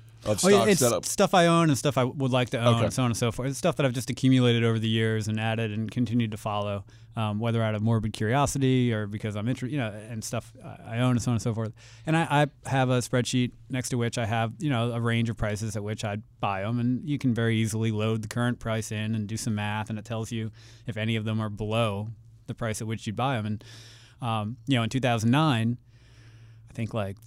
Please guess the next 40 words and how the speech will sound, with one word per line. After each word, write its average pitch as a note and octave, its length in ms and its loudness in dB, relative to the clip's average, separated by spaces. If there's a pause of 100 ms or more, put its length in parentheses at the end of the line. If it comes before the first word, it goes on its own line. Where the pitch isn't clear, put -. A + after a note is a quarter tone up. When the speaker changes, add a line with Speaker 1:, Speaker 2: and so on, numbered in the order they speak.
(160)
Speaker 2:
thirty-nine A#2+ 580 6
of A2+ 60 2
the G#2+ 80 -2
forty A2+ 560 0
were A#2+ 120 0
below A2 360 0
the G#2+ 80 -2
price G2+ 340 -4
at G2+ 60 -8
which G#2 160 -8
I'd G2+ 120 -6
buy G2+ 260 -8
'em. - 180 -14 (100)
And G#2+ 320 -4
I, A2 120 -12 (100)
you C#3 120 -2
know, G#2+ 280 -2
looking A2 580 -2 (540)
the A#2+ 80 0
other G#2+ 160 0
day, C3+ 400 2
and G#2+ 160 -6
it A#2 120 -8
was G#2 220 -8
two G#2+ 360 0 (580)
were G#2+ 240 0
below G#2 400 -2
the A2 100 -8
price G2+ 400 0
at A#2+ 80 -4
which A2+ 160 -2
I'd A2 140 -2
buy A2+ 160 2
'em. G#2 80 -4 (520)
And, A#2+ 420 2
um, A2 600 0 (300)
both C3 360 4
were C3 120 2
energy C3 400 4 (120)
companies. A2+ 540 -4